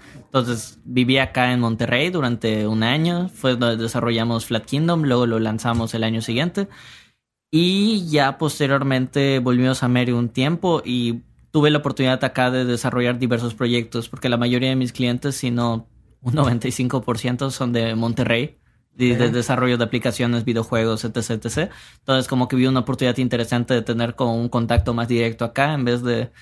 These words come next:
Speaker 1: estar gastando como miles de pesos en vuelos y en miles de Skypes, así. Entonces, pues, aquí estoy.
Speaker 2: Y, a, a ver, ahorita hablaste de que empezaste con Qualia, que era una agencia de publicidad.
Speaker 1: Sí, Qualium.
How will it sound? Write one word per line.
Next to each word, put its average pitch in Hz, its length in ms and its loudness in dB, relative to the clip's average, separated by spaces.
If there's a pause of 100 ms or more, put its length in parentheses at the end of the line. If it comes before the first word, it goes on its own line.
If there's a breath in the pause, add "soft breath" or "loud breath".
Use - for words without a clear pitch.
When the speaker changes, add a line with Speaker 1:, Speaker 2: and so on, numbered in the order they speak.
(160 soft breath)
Speaker 1:
estar 135 180 -2
gastando 120 800 2
como 113 380 -2
miles 135 340 2
de 127 100 -2
pesos 123 380 -2
en 113 280 -2
vuelos 117 480 0
y 117 40 0
en 113 320 -2
miles 120 280 2
de 117 60 -4
Skypes, 110 400 -2
así. 110 220 -6
Entonces, 113 600 -4 (320 loud breath)
pues, - 320 -4
aquí 120 180 -4
estoy. 117 280 -6 (340)
Speaker 2:
Y, 165 320 2 (440)
a, - 220 -2
a 131 40 2
ver, 127 160 0
ahorita 135 260 2
hablaste 151 320 2
de 156 80 2
que 139 60 2
empezaste 127 420 -4
con 131 160 0
Qualia, 135 400 2
que 131 60 0
era 131 100 2
una 127 400 0
agencia 117 560 -4
de 117 160 -2
publicidad. 123 680 0
Speaker 1:
Sí, - 220 0
Qualium. 143 380 4